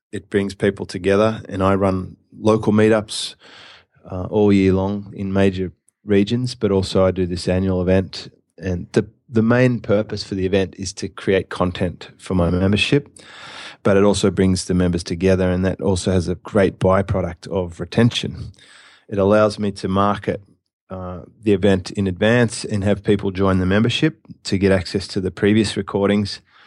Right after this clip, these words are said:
And it allows me to market the membership after the event to get access to the new recordings.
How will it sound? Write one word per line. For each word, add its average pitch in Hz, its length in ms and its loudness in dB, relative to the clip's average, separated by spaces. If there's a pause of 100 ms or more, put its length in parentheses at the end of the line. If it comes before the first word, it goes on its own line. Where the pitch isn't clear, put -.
(300)
And 107 160 4
it 104 100 6
allows 104 320 4
me 107 120 -4
to 101 120 -10
market 95 460 -4
the 95 420 -6
membership 98 600 0
after 110 340 2
the 101 120 2
event 95 480 -2
to - 140 -8
get 95 140 -2
access 95 380 -4
to - 160 -6
the 90 240 -6
new 104 220 6
recordings. 98 640 0